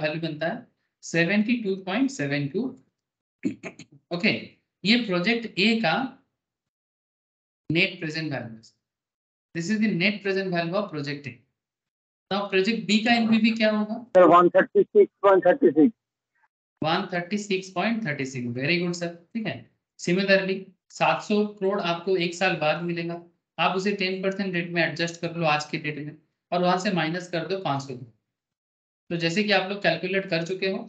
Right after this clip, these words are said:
Speaker 1: और मुझे बता दिया already, एक सौ छत्तीस दशमलव तीन छह लाख, sorry, तीन छह करोड़, वन थर्टी सिक्स पॉइंट थ्री six। This is the एनपीवी of project B।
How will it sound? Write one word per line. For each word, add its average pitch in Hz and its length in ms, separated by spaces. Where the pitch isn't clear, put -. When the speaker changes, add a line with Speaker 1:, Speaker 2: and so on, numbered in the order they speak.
Speaker 1:
और 156 140
मुझे 160 180
बता 147 300
दिया 185 240
already, 175 320
एक 156 140
सौ 196 140
छत्तीस 196 420
दशमलव 180 480
तीन 185 220
छह 147 240
लाख, - 280
sorry, 127 280
तीन 175 180
छह 208 300
करोड़, 120 200
वन 208 300
थर्टी 190 160
सिक्स 190 260
पॉइंट 220 300
थ्री 143 120
six। 123 300
This 175 180
is 226 100
the 220 180
एनपीवी 185 440
of 226 120
project 139 380
B। 110 60